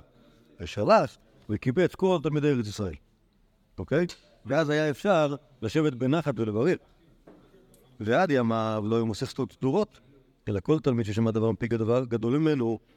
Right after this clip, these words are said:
רצה ונתן סימנים, "הלכה פלונית ופלונית שמעתי שהם קטנים", ושנתקבצו, אמר כל אחד מה ששמע, ונתנו לב לברר את טעמי המחלוקות, דברי מי ראויים לקבל, וסדרו המסכתות, דברי נזיקין לבדם,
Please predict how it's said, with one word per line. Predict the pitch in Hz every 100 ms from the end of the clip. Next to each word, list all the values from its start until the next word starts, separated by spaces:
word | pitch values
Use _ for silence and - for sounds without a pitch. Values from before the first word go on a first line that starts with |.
| _ -
רצה | 110 117 110 180 165
ונתן | 151 139 151
סימנים, | - 147 147 135 107
"הלכה | 101 143
פלונית | 120 135
ופלונית | 117 - 123
שמעתי | 110 113 107
שהם | 95
קטנים", | 85 92 156 185 _ _ _ -
ושנתקבצו, | 87 92 95 - 113 - 240 226 160 - _ _ 117
אמר | 143
כל | 139 123
אחד | 113 127
מה | 120
ששמע, | 113 98 98 147 180 _ _ _ -
ונתנו | 107 117 117 185 196
לב | 165 185 117 - _ _ _
לברר | 113 113 147
את | 151
טעמי | 131 139
המחלוקות, | 143 123 110 - 127
דברי | 113 127 156
מי | 143
ראויים | 135 127 139
לקבל, | 135 - 101 95 113 _ _ _ -
וסדרו | 123 202 190 160 117 113 127
המסכתות, | 151 160 214 - 156
דברי | 117 120
נזיקין | 110 139 123
לבדם, | 110 98 151